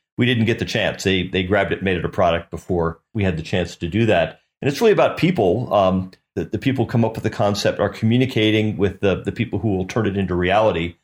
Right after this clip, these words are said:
And then once it, it sort of jumps over to that side, it becomes more of an engineering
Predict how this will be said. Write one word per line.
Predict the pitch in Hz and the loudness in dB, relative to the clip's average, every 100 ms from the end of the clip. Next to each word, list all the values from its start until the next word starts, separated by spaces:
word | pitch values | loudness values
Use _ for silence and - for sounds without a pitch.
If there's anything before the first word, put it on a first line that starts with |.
| - | -8
And | 107 107 | 0 0
then | 101 | 2
once | 120 127 | 0 0
it, | 113 - | -2 -2
it | 110 | -2
sort | - 98 | 0 0
of | |
jumps | 87 113 - | 2 -2 0
over | 107 92 | 0 0
to | 90 | 2
that | 107 131 | 2 2
side, | - 101 92 | 2 2 2
it | 98 - | 0 -2
becomes | 110 101 113 | -4 -2 0
more | 101 | 0
of | 95 | 2
an | 92 | 2
engineering | 90 95 107 117 104 82 | 0 0 2 2 0 -2